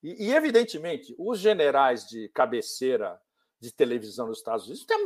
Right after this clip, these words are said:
menor ideia disso tudo. Evidentemente, e mesmo tendo, por exemplo, um analista como o Scott Ritter, que,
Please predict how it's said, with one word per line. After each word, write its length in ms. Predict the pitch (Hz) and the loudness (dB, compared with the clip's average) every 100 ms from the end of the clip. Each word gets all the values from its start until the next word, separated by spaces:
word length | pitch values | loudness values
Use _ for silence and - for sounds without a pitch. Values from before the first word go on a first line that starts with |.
| 240 | -2
menor 240 | 208 403 | -2 -2
ideia 500 | 359 127 147 156 120 | -4 2 2 4 0
disso 300 | 95 104 - | -4 -12 -18
tudo. 240 | 98 101 85 - - _ - - | -18 -18 -18 -20 -20 _ -10 0
Evidentemente, 880 | 247 240 190 180 - 135 147 - 127 139 | 2 2 0 0 -2 -2 -4 -4 -10 -8
e 300 | 143 139 113 _ _ _ _ - 269 | -6 -6 -8 _ _ _ _ -12 -8
mesmo 380 | 240 202 294 262 | 6 6 8 4
tendo, 220 | - 220 | 6 6
por 140 | 208 165 | 6 0
exemplo, 400 | 143 175 185 196 | 0 0 2 2
um 80 | 180 | 4
analista 580 | 165 135 139 175 - | 4 4 2 -2 0
como 400 | 131 - 170 165 | 0 2 0 2
o 60 | 135 | -2
Scott 480 | 127 - 135 127 117 | -2 2 2 2 -8
Ritter, 400 | 147 180 117 101 | -8 -6 -10 -10
que, 300 | - 139 139 | -10 -12 -12